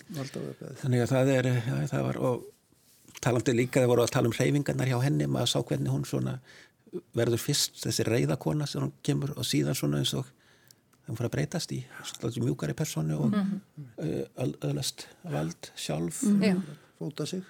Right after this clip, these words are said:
Speaker 4: Mhm.
Speaker 3: Og hún, hún varpar því ofsalega vel fram í líkamstjáningunni, finnst
Speaker 4: Mhm.
Speaker 3: mér.
Speaker 2: Ég, það var eitt sem að ekki það að komi málinu við, en mér fannst bara svo táknrænt og hún héti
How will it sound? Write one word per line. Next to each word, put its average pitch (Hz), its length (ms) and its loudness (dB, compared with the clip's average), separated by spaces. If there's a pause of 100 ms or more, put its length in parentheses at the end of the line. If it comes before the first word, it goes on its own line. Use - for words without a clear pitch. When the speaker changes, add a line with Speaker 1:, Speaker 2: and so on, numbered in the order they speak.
(120)
Speaker 4:
Mhm. 202 380 4 (880)
Speaker 3:
Og 196 80 2
hún, 208 260 6
hún 202 200 2
varpar 226 380 2
því 208 160 2
ofsalega 202 760 4
vel 190 160 0
fram 175 260 -2
í 196 320 0
líkamstjáningunni, 160 1000 -2
finnst 202 240 4
Speaker 4:
Mhm. 170 80 2
Speaker 3:
mér. 160 100 -2 (640)
Speaker 2:
Ég, 117 280 4
það - 220 -4
var - 100 0
eitt - 120 -4
sem 131 140 4
að 98 220 2
ekki - 200 0
það 101 220 2
að 92 80 0
komi 107 240 4
málinu 113 320 6
við, 208 260 6
en 120 120 2 (280)
mér 135 60 6
fannst 131 140 8
bara 127 100 6
svo 101 160 4
táknrænt 170 400 2
og 135 60 0
hún 151 100 4
héti - 160 0